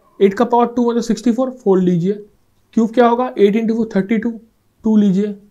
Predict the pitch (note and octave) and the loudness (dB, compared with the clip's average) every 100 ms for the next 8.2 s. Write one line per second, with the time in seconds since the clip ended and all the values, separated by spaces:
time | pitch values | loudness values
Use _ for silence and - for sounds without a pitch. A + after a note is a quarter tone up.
0 | _ _ _ _ _ _ _ _ - G3+ | _ _ _ _ _ _ _ _ -2 -2
1 | A#3 G#3 A#3 A#3 G#3+ - - A#3 A#3+ A#3 | 0 0 0 0 -4 -14 2 4 4 2
2 | A#3+ A#3+ A#3 A#3+ - G#3 A3+ A3+ A3+ C#4 | -2 -2 -2 -2 -2 -2 -2 -4 -4 -4
3 | - - - - - B3+ B3+ B3 A#3+ D4 | -8 -14 -6 -6 -4 -4 -2 -2 -2 -6
4 | D4+ - _ _ _ _ - B3 - A#3 | -6 -18 _ _ _ _ -8 -8 -4 -2
5 | G3+ A3 G3 G3 A#3+ - G3 G3 A3+ G#3+ | -2 -4 -6 -4 -6 -4 -2 -2 -2 -4
6 | A#3 A3 A3 A3 A#3 A3 A3+ A3+ A3+ A3 | -4 -4 -4 -4 -4 -4 -4 -6 -8 -6
7 | C4+ D#4+ - _ _ G3 G3+ A3 A#3+ A#3+ | -6 -6 -12 _ _ -2 0 0 2 2
8 | C4 | 2